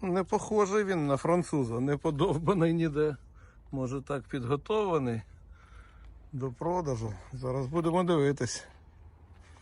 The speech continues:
Світить сонце, білий колір.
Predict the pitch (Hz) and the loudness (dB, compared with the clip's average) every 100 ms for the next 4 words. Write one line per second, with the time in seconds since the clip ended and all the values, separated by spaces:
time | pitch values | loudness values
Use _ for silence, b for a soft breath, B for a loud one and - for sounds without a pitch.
0 | b b b - - 135 135 135 - - | b b b -16 -4 -2 -2 -6 -6 0
1 | 170 175 - 156 135 143 135 120 156 165 | 2 2 2 0 2 2 2 0 0 2
2 | 165 143 | 4 2